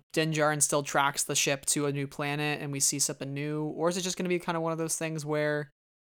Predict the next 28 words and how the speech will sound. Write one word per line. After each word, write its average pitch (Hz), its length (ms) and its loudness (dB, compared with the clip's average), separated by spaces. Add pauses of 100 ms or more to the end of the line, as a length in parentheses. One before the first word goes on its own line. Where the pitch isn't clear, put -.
(320)
they're 151 340 4
on 156 200 6
the 151 60 2
ship 165 320 4
the 156 100 0
whole 156 320 4
episode 160 640 4
and 143 200 -2
it's - 140 -6
kind 147 180 -4
of 143 80 -4
like 143 220 0
the 139 240 -2
classic 143 500 4
Star 147 340 4
Wars 143 560 0 (600)
on 160 240 8
the 160 200 4
Imperial 151 960 4 (300)
ship 156 400 4
or 147 140 0
Death 147 240 4
Star 147 380 4
or 139 60 2
whatever, 143 460 2
trying 143 300 0
to 143 100 -2
escape, 139 540 0